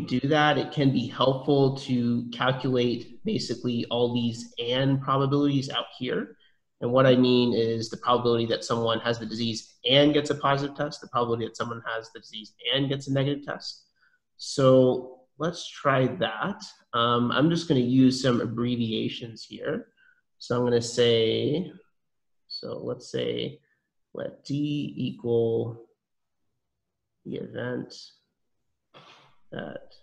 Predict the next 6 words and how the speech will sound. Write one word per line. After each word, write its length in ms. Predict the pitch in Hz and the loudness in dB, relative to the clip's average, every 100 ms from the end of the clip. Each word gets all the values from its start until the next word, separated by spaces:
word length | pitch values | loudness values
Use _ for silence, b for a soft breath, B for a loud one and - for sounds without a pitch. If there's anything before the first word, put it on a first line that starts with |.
| _ _ _ _ _ _ _ - - - - - _ _ _ | _ _ _ _ _ _ _ -20 -20 -20 -20 -20 _ _ _
someone 720 | 139 - 127 113 110 110 107 107 - 113 | -20 -14 -12 -10 -12 -12 -12 -14 -16 -12
has 500 | 117 131 147 156 156 | -8 -6 -6 -8 -8
the 80 | |
disease. 840 | 143 147 165 156 180 220 208 - - _ _ _ _ _ - - _ _ _ _ _ _ _ _ _ _ _ _ _ _ _ _ _ _ _ _ _ 123 _ _ 123 - | -8 -8 -8 -6 -6 -8 -10 -16 -20 _ _ _ _ _ -20 -20 _ _ _ _ _ _ _ _ _ _ _ _ _ _ _ _ _ _ _ _ _ _ _ _ _ -10
And 300 | 120 117 117 | -6 -4 -2
then 800 | 120 117 117 117 120 120 - - | 0 0 0 -2 -2 -4 -8 -14